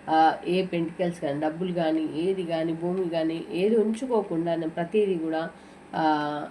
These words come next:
నేను నాశనం చేసుకొని థర్డ్ పార్టీ సిచ్యువేషన్‌లోకి వెళ్ళిపోయాను. థర్డ్ పార్టీకి అన్నీ ఇచ్చేసిన, ఇప్పుడు నేను ఏం చేయాలి, నా పరిస్థితి ఏంటిది అసలు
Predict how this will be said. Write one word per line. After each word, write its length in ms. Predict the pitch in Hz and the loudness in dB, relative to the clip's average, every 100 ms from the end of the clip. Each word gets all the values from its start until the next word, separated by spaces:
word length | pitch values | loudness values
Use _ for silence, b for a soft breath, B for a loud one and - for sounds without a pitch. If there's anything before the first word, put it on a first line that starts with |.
| - | -6
నేను 240 | 190 175 170 | 0 2 2
నాశనం 480 | 160 170 175 196 180 | 2 0 0 0 0
చేసుకొని 360 | 165 - 170 | -2 -6 -4
థర్డ్ 260 | 170 156 - | -4 -4 -2
పార్టీ 180 | 160 175 | -4 -4
సిచ్యువేషన్‌లోకి 680 | 160 147 151 165 151 151 | -6 -4 -6 -2 -4 -2
వెళ్ళిపోయాను. 360 | 151 147 151 160 175 | -6 -6 -4 -4 0
థర్డ్ 260 | 160 170 | 0 2
పార్టీకి 400 | 190 190 196 - | -2 -2 -2 0
అన్నీ 260 | 170 180 214 | 2 2 2
ఇచ్చేసిన, 640 | 202 175 170 180 175 175 | 0 -2 -4 -2 -2 -2
ఇప్పుడు 280 | 175 175 196 | -4 -2 -2
నేను 200 | 180 165 | -2 -2
ఏం 220 | 180 202 | -2 -2
చేయాలి, 300 | 175 156 165 | 0 -2 -2
నా 120 | 165 | -4
పరిస్థితి 540 | 160 156 175 220 214 160 | -4 -4 -4 -6 -4 -2
ఏంటిది 280 | 165 175 | -4 -6
అసలు 580 | 165 165 156 151 185 B | -8 -4 -2 -2 -4 B